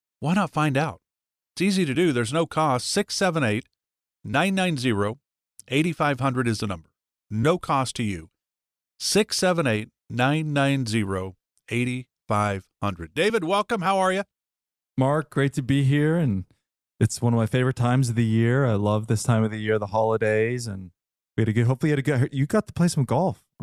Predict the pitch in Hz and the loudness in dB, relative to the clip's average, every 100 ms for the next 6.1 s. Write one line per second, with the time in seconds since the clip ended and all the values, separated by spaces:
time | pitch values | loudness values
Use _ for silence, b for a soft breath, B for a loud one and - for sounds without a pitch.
0 | - 104 104 98 107 98 92 - 101 214 | -4 0 0 2 2 2 0 0 2 2
1 | 107 104 104 98 220 - 147 - 98 80 | 2 0 0 0 0 0 -2 0 -2 -2
2 | 110 185 165 92 85 95 135 101 92 110 | -2 0 0 -2 -6 -2 0 0 -2 -2
3 | 107 131 135 120 160 127 151 180 170 151 | 0 0 0 2 4 4 2 0 -2 -2
4 | 147 - 135 135 127 107 104 160 170 165 | -4 -2 -2 0 -2 -2 0 0 2 0
5 | 160 _ - 117 127 - 104 - 92 90 | -4 _ -8 -4 -4 -4 -10 -6 -6 -8
6 | 101 | -12